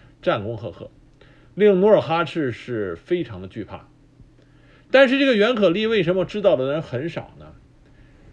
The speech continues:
是因为袁可立他对满清来说是一个非常厉害的对手，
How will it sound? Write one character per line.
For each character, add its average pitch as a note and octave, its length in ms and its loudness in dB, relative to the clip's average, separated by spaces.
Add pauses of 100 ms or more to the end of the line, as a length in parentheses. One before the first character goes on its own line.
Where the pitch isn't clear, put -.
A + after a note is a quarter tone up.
(360)
是 - 180 -2
因 C4+ 140 0
为 C4+ 160 0
袁 A#3 160 2
可 G3 160 0
立 D#3+ 300 -2 (380)
他 A3 260 -4
对 G#3 340 0 (480)
满 B2+ 260 -6
清 A3+ 220 -8
来 A#2 180 -2
说 G#2 420 -6 (640)
是 - 220 -6
一 G#3+ 100 0
个 G3 100 8
非 A3 200 -4
常 F3 260 -4
厉 G#3+ 220 -4
害 G2 180 -10
的 F2+ 80 -14
对 G#2 220 -6
手， - 200 -18